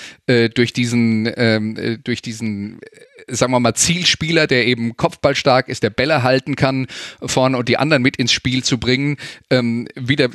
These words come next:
sagen wir mal, einen, einen Schritt zurück in die Zukunft zu machen und, äh, ein bisschen an das anzuknüpfen, was sie vorher gemacht haben. Also das gehört schon grundsätzlich zum taktischen Rahmen, den wir von Mainz null fünf gesehen haben und was,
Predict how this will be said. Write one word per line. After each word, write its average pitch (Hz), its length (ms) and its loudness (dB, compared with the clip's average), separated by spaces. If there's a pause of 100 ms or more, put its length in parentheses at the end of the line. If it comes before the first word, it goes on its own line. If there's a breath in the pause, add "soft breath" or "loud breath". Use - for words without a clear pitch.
(100)
sagen 131 200 2
wir 135 80 4
mal, 127 100 2
einen, 120 220 -2
einen 123 120 -4
Schritt - 240 0
zurück 139 300 0
in 143 80 0
die 113 120 0
Zukunft 143 460 -2
zu 117 120 0
machen 120 380 0
und, - 580 -4
äh, 113 340 4
ein 107 320 -6
bisschen 131 280 0
an 120 120 -2
das 120 140 2
anzuknüpfen, 127 640 -2
was 113 100 2
sie - 80 -4
vorher 147 320 2
gemacht 110 340 0
haben. 123 120 0
Also 113 160 0
das 110 160 0 (240 loud breath)
gehört 135 320 2
schon 151 360 0
grundsätzlich 143 680 -2
zum 117 320 0 (460 loud breath)
taktischen 135 480 0
Rahmen, 127 400 2
den 127 120 2
wir 123 80 4
von 117 180 -2
Mainz 117 280 0
null 117 120 0
fünf 120 220 -2
gesehen 139 380 0
haben 139 140 2
und 117 120 -4
was, 120 200 0